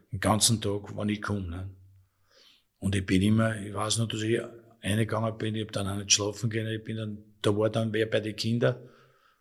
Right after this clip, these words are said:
und ich bin immer gegangen um Mitternacht oder um halb eins in der Früh immer ins Spital. Da war kein Mensch auf der Straße. Und das Spital war aber gleich, wo wir gewohnt haben, also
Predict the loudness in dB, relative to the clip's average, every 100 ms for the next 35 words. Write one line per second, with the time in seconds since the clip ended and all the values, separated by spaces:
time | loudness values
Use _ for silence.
0 | _ -2 -2 2 2 2 0 0 -2 -4
1 | -4 0 0 4 2 2 -4 -10 -10 -8
2 | -8 -8 -10 -10 -6 0 2 0 -4 -6
3 | -8 -6 -2 0 -2 -2 -4 -4 -6 -6
4 | -8 -12 -16 -8 -6 -2 -2 -2 -4 -8
5 | -10 -8 -6 -2 -2 -2 -4 -8 -8 -8
6 | -8 -4 -2 2 4 2 2 4 4 4
7 | 2 0 -2 -4 -2 -2 2 0 0 -2
8 | -2 -2 -4 0 0 -2